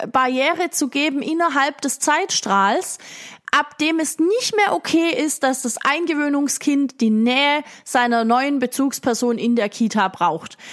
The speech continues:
Es scheint irgendeinen Moment zu geben, den ich bisher nie verstanden habe, aber anscheinend alle anderen um mich herum, die da auf diesem Zeitstrahl wandern, an dem es dann heißt,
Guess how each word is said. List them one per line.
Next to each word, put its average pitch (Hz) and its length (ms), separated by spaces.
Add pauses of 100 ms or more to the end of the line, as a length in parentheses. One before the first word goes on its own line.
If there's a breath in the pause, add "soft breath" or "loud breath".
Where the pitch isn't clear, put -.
(140 loud breath)
Es - 220
scheint 339 380
irgendeinen 294 400
Moment 233 360
zu 311 120
geben, 262 320
den 233 180
ich 254 240
bisher 220 380
nie 262 300
verstanden 269 680
habe, 247 240
aber 208 320
anscheinend 226 540
alle 202 260
anderen 302 300
um 262 120
mich 254 180
herum, 240 400
die 226 140
da 208 220
auf 196 120
diesem 202 280
Zeitstrahl 214 560
wandern, 196 460 (1400 loud breath)
an 233 180
dem 262 200
es 262 140
dann 233 320
heißt, 214 400